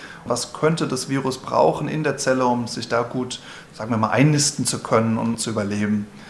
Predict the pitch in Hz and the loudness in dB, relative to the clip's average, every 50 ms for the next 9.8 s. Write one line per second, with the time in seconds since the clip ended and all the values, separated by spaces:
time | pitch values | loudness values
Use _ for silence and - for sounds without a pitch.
0 | - - - - - - - 113 110 120 127 131 - - 131 127 127 127 123 120 | -18 -18 -18 -18 -14 -8 -4 0 2 2 4 4 4 2 4 4 4 4 2 2
1 | 113 117 110 107 110 107 107 110 104 113 120 117 110 107 - - - 139 143 143 | 0 0 0 0 0 -2 -2 -4 -4 -4 -4 -4 -4 -4 -4 -2 0 2 2 2
2 | 143 120 117 113 113 107 - 110 139 175 180 165 147 135 120 - 147 127 - - | 2 2 2 0 0 0 2 2 2 2 0 -2 -2 -2 -2 -4 -6 -4 -4 -4
3 | 127 110 120 127 147 147 - - 147 - - - 127 127 127 123 113 - - - | -2 0 0 0 0 0 -4 -4 -4 -4 0 2 2 4 4 2 0 -2 -4 -4
4 | 139 143 - - - - 127 123 127 123 120 123 120 120 113 131 139 143 123 120 | -4 -4 -4 -4 -6 -2 -2 -2 0 0 -2 -2 -4 -2 -2 -2 0 0 -2 -2
5 | 120 - - - - - - - - 127 170 180 160 - 147 139 139 139 139 - | -4 -10 -14 -18 -18 -14 -6 -2 0 2 2 2 2 4 6 6 6 6 4 0
6 | 135 127 - - 135 135 131 131 - 131 127 127 127 - 120 123 117 120 - 131 | -2 -2 2 2 2 2 2 0 -2 0 0 0 -2 -2 -2 -2 -2 -2 -4 -2
7 | 117 123 135 139 - 131 117 - 113 123 127 131 131 123 120 120 113 - - 131 | -2 0 -2 -2 -2 -6 -2 -2 2 4 4 6 6 6 4 2 0 -2 -4 -6
8 | - - - - 123 127 123 123 123 - 120 110 - 120 113 113 - - 113 117 | -6 -6 -4 -2 0 0 2 0 0 -2 -4 -2 -2 -2 -2 -2 -2 -2 -2 -2
9 | 113 - 113 107 110 110 107 104 107 - - - 113 - - | -2 -2 -2 0 0 0 0 -2 -2 -4 -4 -6 -6 -6 -6